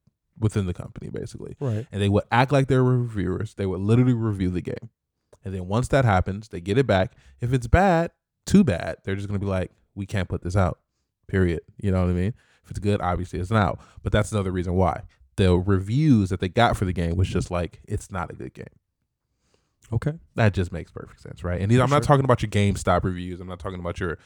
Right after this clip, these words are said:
Speaker 1: you know, Kotaku or anything like that reviews. I'm just talking about just, like, maybe people you probably won't hear. Even, uh,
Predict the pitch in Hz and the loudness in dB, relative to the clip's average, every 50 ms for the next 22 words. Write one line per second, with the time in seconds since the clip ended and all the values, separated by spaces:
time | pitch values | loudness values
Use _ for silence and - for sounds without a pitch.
0 | _ _ _ _ _ - 101 90 82 - - - - 92 90 - - 92 87 87 | _ _ _ _ _ -6 -4 -4 -2 -2 -2 0 2 0 0 2 2 2 2 2
1 | 87 85 82 87 92 90 98 87 82 80 87 87 82 82 - 80 80 82 87 82 | 2 2 2 0 0 -2 -2 -4 -4 -2 -2 -2 -2 -2 -4 -6 -8 -8 -8 -10
2 | 90 - - - 90 85 92 85 82 85 85 82 - - _ _ _ _ _ _ | -14 -12 -6 -6 -6 -6 -6 -8 -6 -6 -6 -6 -6 -10 _ _ _ _ _ _
3 | - - - - 95 92 90 87 95 101 101 101 98 - 101 98 98 90 90 - | -12 -10 -6 -2 0 0 0 2 2 2 2 2 2 2 2 2 0 0 4 4
4 | - 92 92 92 90 90 92 90 90 87 87 _ _ _ - - 139 165 156 165 | 4 4 4 2 0 -2 -2 -2 -2 -2 -4 _ _ _ -4 -2 0 0 2 0
5 | 160 160 160 160 160 160 156 156 151 151 151 - - - | 0 0 0 0 2 2 2 0 -2 -2 -4 -8 -10 -14